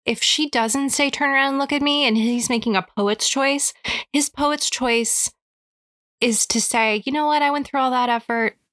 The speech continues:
She thinks she's gonna get to walk out of here with me. I'm gonna turn around and look at her 'cause that's what I want." Maybe he's not saying that. Maybe it was a,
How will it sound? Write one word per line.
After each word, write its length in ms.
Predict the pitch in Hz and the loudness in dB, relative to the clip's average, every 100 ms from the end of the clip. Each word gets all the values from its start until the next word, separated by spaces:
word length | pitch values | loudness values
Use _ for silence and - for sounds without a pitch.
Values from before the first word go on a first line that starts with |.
| - | -2
She 200 | - 269 | 0 0
thinks 260 | 277 262 | 0 0
she's 220 | - 262 - | 0 0 0
gonna 220 | 254 233 | 0 0
get 160 | 220 | -2
to 120 | - 214 | 0 2
walk 220 | 208 208 | 2 2
out 140 | 196 | 0
of 60 | 208 | 0
here 180 | 214 208 | 0 0
with 180 | 220 | 0
me. 360 | 226 226 226 226 _ _ 233 | 0 0 0 -4 _ _ -2
I'm 120 | 247 | 0
gonna 160 | 254 208 | 0 0
turn 320 | - 220 214 | -2 0 0
around 300 | 214 220 208 | 2 2 2
and 120 | 190 | 2
look 160 | 180 220 | 0 0
at 100 | 226 | 0
her 400 | 247 254 285 302 _ - | 2 0 -2 -6 _ -4
'cause 160 | 208 | -2
that's 200 | 196 - | 0 0
what 80 | 196 | 2
I 120 | 175 | 2
want." 280 | 165 - - _ _ - - _ | 0 -2 -6 _ _ -14 -14 _
Maybe 200 | 233 262 | 0 0
he's 220 | 285 294 294 | 0 0 0
not 200 | 277 - | 0 0
saying 260 | 285 285 | 0 2
that. 240 | 185 - - _ _ | 0 -2 -6 _ _
Maybe 340 | 233 233 262 277 | 0 2 2 0
it 80 | |
was 260 | 240 233 208 | 0 0 -2
a, 100 | - | -2